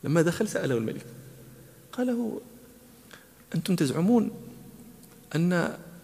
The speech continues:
القمر انشق لنبيكم." قالوا، قال الباقلاني: "نعم، اقتربت الساعة وانشق القمر"، هذه حصلت في زمن النبي صلى الله عليه وسلم حتى رأوه، رأوا القمر نصفين يتوسطهما الجبل.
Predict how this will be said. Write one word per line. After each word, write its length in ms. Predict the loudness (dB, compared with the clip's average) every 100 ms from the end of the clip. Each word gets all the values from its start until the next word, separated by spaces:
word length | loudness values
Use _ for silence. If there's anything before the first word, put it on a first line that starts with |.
| -6
القمر 420 | -6 0 2 2 0 -10 -20 -20 -20 -20 -20 -20 -4
انشق 380 | -2 0 0 0
لنبيكم." 600 | 0 0 0 -2 -4 -6 -12 -16 -20 -20 -20 -20 -20 -20 -20 -20 -12
قالوا، 240 | -10 -10 -12 -14 -14 -12
قال 160 | -12 -10 -8
الباقلاني: 420 | -8 -6 -4 -2
"نعم، 240 | -2 -6 -10 -16 -20 -20 -20 -8
اقتربت 440 | -8 0 2 2 2
الساعة 240 | 0 2
وانشق 320 | 2 0 -2 -2
القمر"، 360 | 2 4 4
هذه 200 | 4 4
حصلت 420 | 6 4 4 2
في 120 | 2 4
زمن 220 | 4 4
النبي 280 | 4 2 2
صلى 120 | 2
الله 100 | 2
عليه 100 | 0
وسلم 100 | 4
حتى 120 | 6
رأوه، 600 | 8 8 6 8 6 4 0 -12 -14 -16 -18 -10 -8 2
رأوا 320 | 6 10 12
القمر 440 | 10 10 8 10 8
نصفين 640 | 8 8 12 12 12 8 2 -8 -12 -12 -14 -16 -16 -10 2
يتوسطهما 760 | 6 10 10 10 8 8 8
الجبل. 280 | 6 4 0